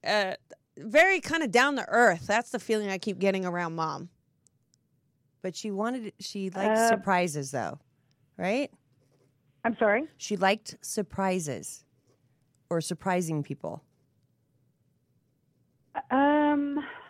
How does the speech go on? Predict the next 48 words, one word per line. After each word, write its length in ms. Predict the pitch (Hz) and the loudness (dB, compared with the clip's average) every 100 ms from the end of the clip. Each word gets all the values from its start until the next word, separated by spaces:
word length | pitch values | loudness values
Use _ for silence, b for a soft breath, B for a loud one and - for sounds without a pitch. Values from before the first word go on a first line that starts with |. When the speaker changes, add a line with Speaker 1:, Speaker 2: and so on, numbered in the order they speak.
| B - | B 0
Speaker 3:
I, 200 | 247 226 - _ _ _ _ | 0 0 -4 _ _ _ _
no, 400 | 226 247 269 277 | 2 6 6 6
I 120 | 285 | 4
think 220 | 254 285 277 | 2 -2 0
that 140 | 247 | 0
may 140 | 233 | 2
be 160 | 240 240 | 2 2
my 120 | 226 | 0
grandmother. 580 | 196 202 185 160 120 170 - _ _ _ _ _ _ _ - | 2 2 2 0 -2 -8 -14 _ _ _ _ _ _ _ -12
Speaker 2:
Hmm. 400 | 214 175 151 165 - _ _ _ 214 | -8 -8 -10 -14 -18 _ _ _ -6
Speaker 1:
Do 100 | 233 | -6
you 260 | - 240 320 | 2 6 6
know, 80 | - - | 4 0
do 100 | 233 | 4
you 80 | 302 | 6
understand 420 | 311 320 294 277 | 6 4 4 4
her 80 | 254 | 4
being 220 | 262 233 | 4 6
down 240 | 226 247 | 6 6
to 120 | 247 | 4
earth? 520 | 226 214 285 370 - - - _ _ _ _ - | 4 8 8 6 -6 -16 -20 _ _ _ _ 0
'Cause 120 | 233 | 6
I'm 140 | 240 | 6
getting 240 | 247 285 262 | 8 6 6
a 60 | |
lady 260 | 220 240 226 | 6 6 6
that's, 260 | 202 196 | 4 4
like, 260 | 214 196 - | 4 4 4
down 260 | - 220 220 | 8 10 10
to 100 | 226 | 8
Speaker 3:
No. 60 | 185 | 8
Speaker 1:
earth. 300 | 185 175 - | 6 4 4
That's 240 | 196 - | 4 4
the 60 | 175 | 0
feeling. 260 | 185 165 - | 2 2 4
Okay. 340 | 226 226 185 165 B B B | 6 8 6 4 B B B
Would 180 | 240 247 | 4 6
you, 300 | 262 254 240 | 8 6 6
would 240 | 233 240 208 | 6 6 8
you, 140 | 254 | 2
th-, 220 | 202 247 | 6 6
does 220 | 208 233 | 8 8
that 180 | 208 247 | 10 8
make 120 | 277 262 | 6 2
sense 220 | 277 269 | 2 4
around 260 | 240 247 | 4 4
your 80 | 214 | 4
grandmother? 540 | 185 214 254 294 339 | 4 6 8 8 6